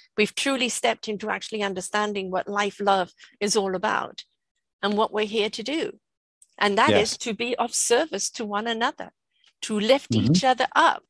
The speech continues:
Speaker 1: to elevate each other up to a higher vibration and a higher level, which we desperately need to do as a humanity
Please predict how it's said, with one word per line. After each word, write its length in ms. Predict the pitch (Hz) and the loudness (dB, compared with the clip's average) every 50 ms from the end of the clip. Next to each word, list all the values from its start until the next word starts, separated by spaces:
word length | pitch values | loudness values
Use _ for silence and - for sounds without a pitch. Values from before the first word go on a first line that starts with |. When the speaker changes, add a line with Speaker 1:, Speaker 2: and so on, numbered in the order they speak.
| - - - - _ _ - | -20 -20 -20 -20 _ _ -8
Speaker 1:
to 180 | - 247 254 - - | -4 -2 -2 0 2
elevate 520 | 247 254 294 294 285 254 277 262 233 - | 4 4 6 4 4 2 0 -4 -4 -4
each 260 | 262 247 233 208 - 262 | -6 -6 -6 -4 -2 -2
other 260 | 262 285 285 240 - - | -2 0 0 -2 -4 -4
up 160 | 247 - - - | -6 -8 -8 -10
to 160 | - 240 233 | -8 -4 -4
a 60 | 202 | -4
higher 480 | 190 - - - - 247 262 262 262 233 | -4 -6 -8 -8 -6 -4 0 0 0 0
vibration 600 | 214 220 220 214 208 233 233 226 - - 226 208 | 0 0 -2 0 0 0 0 0 -2 -4 -4 -4
and 140 | 208 202 208 | -2 -2 0
a 40 | 208 | -2
higher 360 | 202 - - 240 240 226 226 | 0 2 2 2 4 4 2
level, 400 | 233 226 269 208 - - - - _ _ - - - _ _ | 0 0 -2 -4 -6 -8 -12 -12 _ _ -20 -20 -20 _ _
which 220 | - 226 262 - - | 0 0 0 0 -2
we 200 | 247 247 240 240 | -4 -2 -2 -2
desperately 640 | 214 254 262 330 - - - - - - - 226 220 | 0 2 2 2 0 0 0 0 0 0 0 -2 0
need 220 | 220 226 226 - | 0 0 -2 -2
to 80 | - 226 | -4 -6
do 420 | 196 - 247 277 247 180 156 - - _ _ _ _ _ _ _ _ - | -2 0 0 2 2 0 -2 -4 -8 _ _ _ _ _ _ _ _ 0
as 220 | - 214 220 214 - | 2 2 2 2 2
a 60 | 220 | 0
humanity 840 | 208 - - 220 208 208 208 208 220 233 220 - - 202 165 - | 0 0 -2 -2 0 2 2 2 2 0 -2 -4 -4 -6 -6 -6